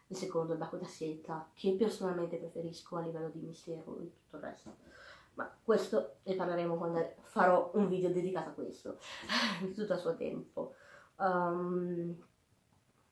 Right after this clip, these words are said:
detto questo, personalmente, se devo dargli un voto, diciamo che non gli do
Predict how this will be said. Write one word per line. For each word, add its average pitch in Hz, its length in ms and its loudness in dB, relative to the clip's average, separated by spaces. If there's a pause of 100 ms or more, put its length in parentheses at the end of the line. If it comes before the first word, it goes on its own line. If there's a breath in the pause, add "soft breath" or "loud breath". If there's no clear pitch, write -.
(2750)
detto 349 260 2
questo, 180 800 0 (1800)
personalmente, 262 1000 8 (580)
se - 180 -8
devo 175 140 2
dargli 185 180 6
un 185 140 4
voto, 208 720 4 (4000)
diciamo 349 400 6
che 359 100 6
non 240 160 12
gli 226 160 8
do 220 380 6